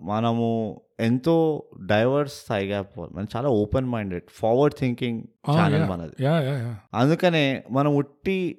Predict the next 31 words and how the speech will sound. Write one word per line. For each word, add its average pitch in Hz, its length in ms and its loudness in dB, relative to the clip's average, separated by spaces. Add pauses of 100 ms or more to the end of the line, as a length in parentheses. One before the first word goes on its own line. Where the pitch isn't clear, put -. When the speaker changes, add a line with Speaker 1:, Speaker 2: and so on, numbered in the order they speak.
Speaker 1:
మేల్ 131 340 4
ఆర్టిస్ట్ 143 400 2
కాకుండా 120 340 -2
ఫీమేల్ 160 460 2
ఆర్టిస్ట్ల 135 380 -2
గురించి 113 260 -4
కూడా 104 180 -6
మాట్లాడతాం. - 800 -12
Speaker 2:
Okay. 127 160 -2
Speaker 1:
ఎందుకంటే 131 360 2
వన్, 135 260 2
మనకు 131 340 -2
చాలా 120 160 0
టైమ్ 117 320 -2
ఉన్నది 117 440 -6 (100)
Speaker 2:
Mm. 139 760 2
Speaker 1:
<laughs> - 0 -
ఈ 156 140 8
ఎపిసోడ్ 143 460 6
కంప్లీట్ 120 440 0
చేయడానికి. 98 400 -4 (380)
సెకండ్, 165 340 4
మన 165 140 4
దగ్గర 139 220 4
ఇంకా 131 140 4
పాయింట్స్ 117 420 2
మిగలలేదు. 98 420 0 (280)
Speaker 2:
<laughs> - 560 -6
Speaker 1:
నేను 185 260 8
ఒక 165 260 6
చోట 180 160 6